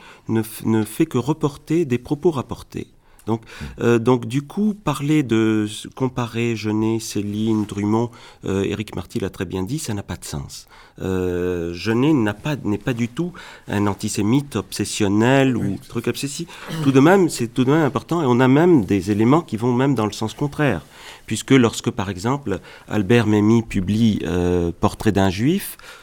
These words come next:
Speaker 1: euh, Genet lui écrit pour lui dire son, son émotion à la lecture de, de ce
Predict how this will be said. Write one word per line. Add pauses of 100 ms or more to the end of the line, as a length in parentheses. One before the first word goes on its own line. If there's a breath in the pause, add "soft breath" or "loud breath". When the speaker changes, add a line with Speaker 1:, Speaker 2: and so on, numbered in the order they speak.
(140)
Speaker 1:
euh,
Genet
lui
écrit
pour
lui
dire
son, (280 loud breath)
son
émotion
à
la
lecture
de,
de
ce